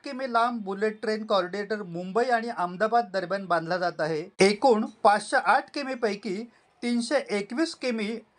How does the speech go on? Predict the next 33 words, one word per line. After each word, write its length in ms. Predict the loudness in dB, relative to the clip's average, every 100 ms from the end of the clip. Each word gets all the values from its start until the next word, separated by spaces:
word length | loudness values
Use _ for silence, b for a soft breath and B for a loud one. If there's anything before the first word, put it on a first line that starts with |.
| b -10
डायडक्ट 680 | 2 2 2 2 2 0 -6
आणि 200 | -4 -2
नऊशे 400 | 0 0 0 2
अठ्ठ्याण्णव 520 | 2 2 -2 0 0
किमी 300 | 0 0 -2
पायऱ्यांचा, 540 | 2 2 2 -2 -2 -4 -6 _ 0
पायऱ्यांचे 520 | 2 2 0 0 -2
काम 300 | 2 2 2
पूर्ण 320 | -2 -4 -2
झाले 260 | -2 -2 -2
आहे. 200 | -6 -8 -6
सतरा 400 | -2 0 2 0
नदी 280 | 0 -2 -4
पूल 300 | -2 -2 -2 0
आणि 460 | 0 0 -2 -8 -10
नऊ 300 | -6 -2 -2
स्टील 380 | -2 -10 -10 -10 -6
पूल 180 | -6 -6
पूर्ण 360 | -6 -4 -2
झाले 240 | 0 0 -2
आहेत. 200 | -6 -8 -10
दोनशे 500 | -2 0 0 -2 -2
सहा 280 | 2 2
किलोमीटरच्या 720 | 2 -2 -4 -4 -2 -2 0 0
मार्गावर 580 | 2 0 2 2 2 -2
चार 600 | -10 -6 0 2 2 0
लाखाहून 480 | -2 0 2 0 -2 -6
अधिक 360 | -2 -2 -2 0
आवाज 280 | 2 2 0
प्रतिबंधक 640 | -6 -8 -6 -6 -4 -4
बॅरिएटर्स 560 | 0 0 0 -2 -4 -4
बसवण्यात 520 | -4 -2 -2 -2 -2
आले. 180 | -4